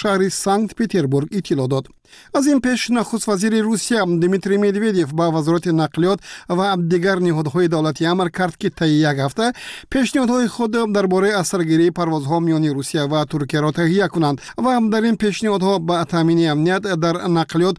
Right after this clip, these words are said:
аҳамияти вижа дода, аз ташкили парвоз дар хат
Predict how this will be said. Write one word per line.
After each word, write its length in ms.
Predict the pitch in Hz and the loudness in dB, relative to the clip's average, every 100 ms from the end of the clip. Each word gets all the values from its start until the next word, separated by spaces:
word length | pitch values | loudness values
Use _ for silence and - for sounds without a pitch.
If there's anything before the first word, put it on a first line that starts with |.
| - - - | -8 -20 -6
аҳамияти 560 | 185 151 175 175 170 202 196 | -2 0 2 0 -2 -4 -2
вижа 360 | 170 160 165 | 0 2 0
дода, 380 | 156 147 175 220 - - - | 0 0 0 -2 -4 -16 -6
аз 240 | 208 240 196 | 0 0 0
ташкили 480 | 226 202 - 254 240 | -4 -4 0 0 0
парвоз 460 | 202 208 214 220 202 190 185 | 0 0 0 0 0 0 0
дар 100 | 196 - | -2 -4
хат 160 | - | -4